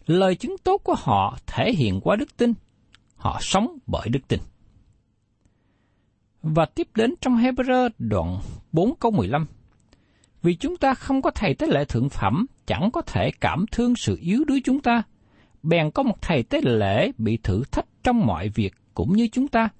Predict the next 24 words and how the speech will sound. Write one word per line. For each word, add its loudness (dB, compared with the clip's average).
song 0
chẳng -4
phạm -2
tội." -2
Đấng 2
Christ 0
bị 2
cám -2
dỗ 2
nhưng 2
không -2
phạm -2
tội. -2
Bị 2
thử -2
thách -2
nhưng 2
không -2
phạm -8
tội. -2
Khi 0
Chúa -4
Giêsu 0
bị 0